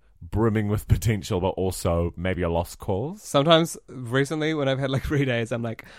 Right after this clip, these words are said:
Speaker 2: "I'm gonna go there for there," and then I'm like, "Oh, maybe I'll walk there," and then I just do, like, a forty-five minute <laughs> walk in the middle of the day, and then I'm like,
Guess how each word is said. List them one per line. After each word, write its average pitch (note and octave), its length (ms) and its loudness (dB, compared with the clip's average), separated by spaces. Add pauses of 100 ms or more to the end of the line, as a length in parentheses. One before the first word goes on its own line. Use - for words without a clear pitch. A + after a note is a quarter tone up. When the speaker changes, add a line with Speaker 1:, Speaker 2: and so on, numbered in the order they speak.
(120)
Speaker 2:
"I'm D#3 120 2
gonna D#3 160 4
go C#3+ 180 6
there B2+ 440 6
for B2+ 120 -10
there," A#2+ 200 2
and A#2 100 0
then B2+ 60 0
I'm B2+ 120 2
like, A#2+ 260 -2
"Oh, B2+ 40 -8
maybe C#3+ 220 -4
I'll D#3 140 0
walk B2+ 280 0
there," F2 260 -8
and A#2 100 -4
then A#2 80 -2
I A#2+ 40 -2
just B2 140 -4
do, C3+ 80 0
like, B2+ 140 -2
a A#2 60 -4
forty-five A#2 720 -4
minute A2+ 180 -10
<laughs> D#3 140 2
walk - 0 -
in D3 80 0
the D#3 100 -8
middle C3+ 140 0
of C3 60 -2
the C#3 60 4
day, C#3 60 6
and C3 100 4
then C3 60 4
I'm C3 60 6
like, B2 120 4